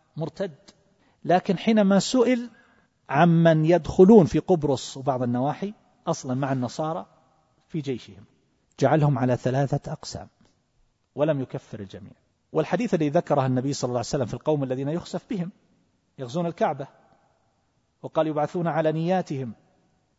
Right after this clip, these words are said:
فهؤلاء لم يحكم عليهم بحكم واحد. نعم، هم خسف بالجميع، لكن يبعثون على نياتهم، مع أنهم في جيش يغزو الكعبة. و-، وذكر شيخ الإسلام أيضًا عن عمر بن عبد العزيز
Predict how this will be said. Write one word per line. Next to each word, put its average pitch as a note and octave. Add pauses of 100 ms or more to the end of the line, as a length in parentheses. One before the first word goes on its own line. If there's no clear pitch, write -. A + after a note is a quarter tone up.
(260)
فهؤلاء E3+ (340)
لم A3+
يحكم F#3+
عليهم D3+
بحكم C#3+ (420)
واحد. C#3+
نعم، E3+
هم C#3
خسف -
بالجميع، C3 (600)
لكن D#3
يبعثون D3+ (840)
على D3+
نياتهم، E3
مع F3
أنهم F#3
في D3+
جيش C#3+ (540)
يغزو F3
الكعبة. - (680)
و-، C3 (500)
وذكر F3
شيخ E3
الإسلام C#3+
أيضًا C#3+
عن B2
عمر C#3+
بن A#2
عبد A#2
العزيز A#2+